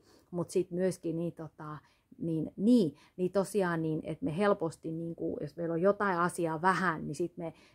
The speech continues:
keskitytään siihen ja puhutaan koko ajan, sit kun on niin vähän, on niin vähän sitä ja tätä ja tota, niin Jeesus, että me voidaan alkaakin niinku siunata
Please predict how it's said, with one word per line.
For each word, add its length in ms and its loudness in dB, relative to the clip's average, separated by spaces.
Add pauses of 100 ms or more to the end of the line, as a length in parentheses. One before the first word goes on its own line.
keskitytään 680 0
siihen 300 -2
ja 60 -2
puhutaan 420 -4
koko 240 -6
ajan, 80 -6
sit 180 -10
kun 120 -6
on 100 -4
niin 180 -8
vähän, 340 -6
on 120 -8
niin 160 -10
vähän 280 -8
sitä 300 -10
ja 80 -8
tätä 240 -12
ja 120 -10
tota, 320 -2 (360)
niin 220 2
Jeesus, 280 4 (100)
että 220 -4
me 80 -2
voidaan 280 4
alkaakin 520 2
niinku 200 -6
siunata 640 -2